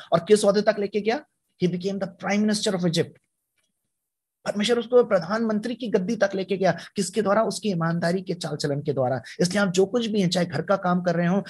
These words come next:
चाहे job कर रहे हो, चाहे layman हो, चाहे student हो, संपूर्ण रूप से ईमानदारी। Even पढ़ाई के अंदर भी परमेश्वर चाहता है ईमानदारी, है ना? मैं हमेशा अपने, जब as a teacher, मैं हमेशा students को बोलता था, "अगर आप बेईमानी से हंड्रेड परसेंट भी लिया है cheating करके, आप परमेश्वर की दृष्टि में fail हैं।"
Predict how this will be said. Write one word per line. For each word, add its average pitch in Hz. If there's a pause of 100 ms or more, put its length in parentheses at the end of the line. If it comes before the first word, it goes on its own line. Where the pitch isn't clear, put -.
(120)
चाहे 180
job 170
कर 175
रहे 170
हो, 185
चाहे 180
layman 175
हो, 185 (200)
चाहे 190
student 180
हो, 214 (220)
संपूर्ण 170
रूप 185
से 226 (200)
ईमानदारी। 147 (220)
Even 175
पढ़ाई 170
के 175
अंदर 170
भी 208 (320)
परमेश्वर 165
चाहता 175
है 180
ईमानदारी, 160 (180)
है 180
ना? 208
मैं 175
हमेशा 175
अपने, 165
जब 151
as 151
a 156
teacher, 160
मैं 165
हमेशा 156
students 160
को 165
बोलता 147
था, 185 (420)
"अगर 180 (100)
आप 185
बेईमानी 151
से 185
हंड्रेड 160
परसेंट 170
भी 165
लिया 147
है 151
cheating 156
करके, 143 (380)
आप 160
परमेश्वर 143
की 170
दृष्टि 147
में 147
fail 123
हैं।" 110